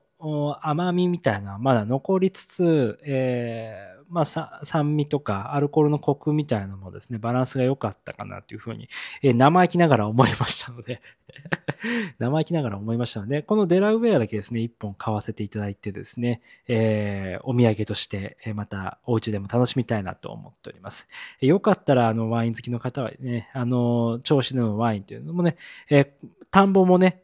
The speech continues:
あの、どういう、あ、田んぼじゃない、あの、畑、ぶどう畑もね、これから作られていくというとこですので、えー、銚子行かれる方は、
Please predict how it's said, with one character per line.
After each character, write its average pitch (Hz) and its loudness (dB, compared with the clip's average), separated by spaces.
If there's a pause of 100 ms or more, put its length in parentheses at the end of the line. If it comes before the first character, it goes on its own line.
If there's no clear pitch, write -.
(140)
あ 139 -2
の、 135 2
ど 151 8
う 139 8
い 131 6
う、 - -6
あ、 135 -6
田 - 0
ん 156 2
ぼ 143 4
じ 131 2
ゃ - 4
な 104 -2
い、 104 -10
あ 107 -10
の、 101 -12
畑、 170 -2 (340)
ぶ 151 6
ど 185 8
う 180 6
畑 175 8
も 101 -4
ね、 120 0
こ 123 0
れ 120 4
か 123 -2
ら 117 2
作 - -2
ら 135 6
れ 127 4
て 104 -6
い 98 -8
く 156 -4
と 107 -2
い 104 -6
う 101 -8
と - -8
こ 113 0
で 104 -2
す - -4
の 101 -10
で、 123 2 (120)
え 113 -4
ー、 104 -8
銚 117 -8
子 - -6
行 113 -14
か 107 -8
れ 104 -8
る 110 -10
方 220 -4
は、 170 4